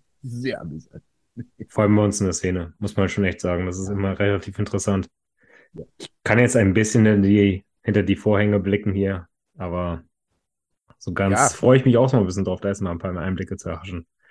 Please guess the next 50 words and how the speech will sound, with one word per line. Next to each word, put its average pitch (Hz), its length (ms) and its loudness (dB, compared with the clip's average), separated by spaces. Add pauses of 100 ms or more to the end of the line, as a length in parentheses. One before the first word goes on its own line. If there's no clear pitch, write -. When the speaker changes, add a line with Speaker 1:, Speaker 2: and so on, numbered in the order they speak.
(120)
Speaker 1:
<laughs> - 320 -20
Speaker 2:
Könnte 135 460 -4
Speaker 1:
Ja, 110 140 2
Speaker 2:
interessant 117 320 4
Speaker 1:
Gott. 95 80 4
Speaker 2:
werden. 85 260 -4 (320)
Speaker 1:
Kommt 98 200 -8
drauf 82 180 -8
an. 90 220 -6 (420)
Kommt 82 180 -14
drauf 69 100 -16
an. 76 240 -14
Mir 127 160 -2
sind 185 160 -4
die 117 40 4
Speaker 2:
Ähm. 117 100 6
Speaker 1:
Leute 147 260 2
am, 107 220 -8 (120)
am 104 160 -6
liebsten, 95 560 -8 (220)
die, 80 280 -16
die 85 140 -12
einfach 95 480 -10 (200)
nur 98 180 -6
den 85 120 -8
Sport 71 320 -14
machen 62 240 -20
wollen. - 340 -20 (200)
Speaker 2:
Ja. 90 260 -6 (360)
Speaker 1:
Das, - 340 -6
das, 107 180 -6
Speaker 2:
Das 113 140 2
Speaker 1:
das 123 40 2
Speaker 2:
ist, 131 180 2
Speaker 1:
ist - 80 -6
Speaker 2:
da 131 40 4
hab 127 60 8
ich 135 60 2
mit 170 140 6
Chris - 240 0
Kall 131 200 4
drüber 120 240 6
gesprochen. 95 480 -4 (120)
Ähm, 107 280 2
er 107 140 -2
meinte 123 260 2
halt, 117 160 2
du 117 60 0
erkennst 117 420 0
halt 117 380 -4